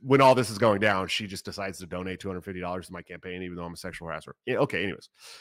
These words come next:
So I text her, I'm like, "Yo, what the fuck is going on? What is this bullshit?" And she's like, "No, it wasn't you, it was somebody else, but you were there."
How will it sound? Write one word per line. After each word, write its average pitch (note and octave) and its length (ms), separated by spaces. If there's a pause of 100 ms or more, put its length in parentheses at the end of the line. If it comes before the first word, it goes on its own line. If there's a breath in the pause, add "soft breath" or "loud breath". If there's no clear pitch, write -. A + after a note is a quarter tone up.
So D#3+ 100
I G#3 60
text A3 280
her, F3+ 60
I'm D#3 60
like, C3+ 140
"Yo, A3 100
what G3+ 220
the B3 60
fuck - 300
is D3+ 120
going C3+ 260
on? D#3+ 260
What D3 120
is G3 100
this D3+ 120
bullshit?" F2 520
And - 80
she's G#2 160
like, G2+ 120 (280 soft breath)
"No, G#3+ 220
it E3+ 80
wasn't F#3 280
you, F#3+ 300
it C#3 60
was C3+ 160
somebody E3 420
else, F3 320
but A2 120
you F3 120
were G#2+ 140 (100)
there." C3 400